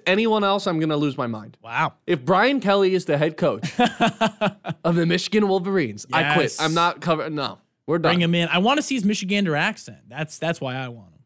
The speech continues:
Speaker 2: him.
Speaker 1: <laughs> Yeah, he, he's gonna change his voice. <sighs> This is an emotional day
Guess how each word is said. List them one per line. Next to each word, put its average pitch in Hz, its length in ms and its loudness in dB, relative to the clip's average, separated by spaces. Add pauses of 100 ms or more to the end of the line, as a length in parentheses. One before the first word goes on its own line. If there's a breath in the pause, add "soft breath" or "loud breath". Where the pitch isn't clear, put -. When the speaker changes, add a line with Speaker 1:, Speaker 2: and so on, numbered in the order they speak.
(140)
Speaker 2:
him. 156 300 -2
Speaker 1:
<laughs> 147 60 2
Yeah, 117 160 0
he, 110 220 -2
he's 120 160 -4
gonna 113 220 -2
change 107 240 -4
his 107 160 -6
voice. 110 420 -4 (1800)
<sighs> 139 80 0 (1900 loud breath)
This 131 260 -2
is 131 120 -2
an 131 100 0
emotional 113 480 -2
day 104 300 -6